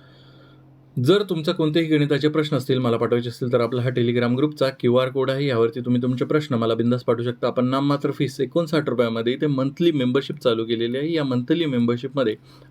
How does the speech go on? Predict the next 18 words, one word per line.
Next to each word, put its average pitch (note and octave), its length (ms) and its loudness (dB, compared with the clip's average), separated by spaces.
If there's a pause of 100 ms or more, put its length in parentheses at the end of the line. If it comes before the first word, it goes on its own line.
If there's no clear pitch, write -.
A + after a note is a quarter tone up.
अनलिमिटेड E3+ 600 2
टाइम E3 180 0
तुम्ही D3+ 200 -2
कोणताही B2+ 320 2
व्हिडिओ B2+ 260 0
किती B2 300 -4
वेळेसही B2+ 340 2
बघू A#2+ 220 -2
शकता, B2 300 -4
त्याला A#2+ 220 0
काही A#2+ 460 0
एक F#3 120 -2
लिमिट C3+ 420 0
नाही A#2+ 280 -2
आहे. D3+ 120 -6 (600)
आणि C#3+ 260 2
विशेष D#3 420 0
म्हणजे C#3+ 340 0